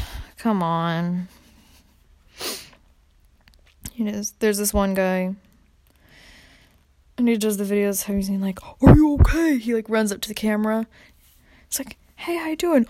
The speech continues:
Are you okay?" And I never watch the rest of the video. I just like to hear him say, "Are you okay?" And then I, I don't watch the rest. <laughs> Uh, he's, I don't know.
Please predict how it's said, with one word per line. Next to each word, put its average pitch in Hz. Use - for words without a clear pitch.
Are 269
you 302
okay?" 277
And 233
I 233
never 247
watch 226
the 214
rest 196
of 202
the 196
video. 208
I 214
just -
like 233
to -
hear 226
him 226
say, 214
"Are 302
you 320
okay?" 320
And 202
then 185
I, 208
I 220
don't 190
watch -
the 247
rest. -
<laughs> 254
Uh, 226
he's, -
I 190
don't -
know. 247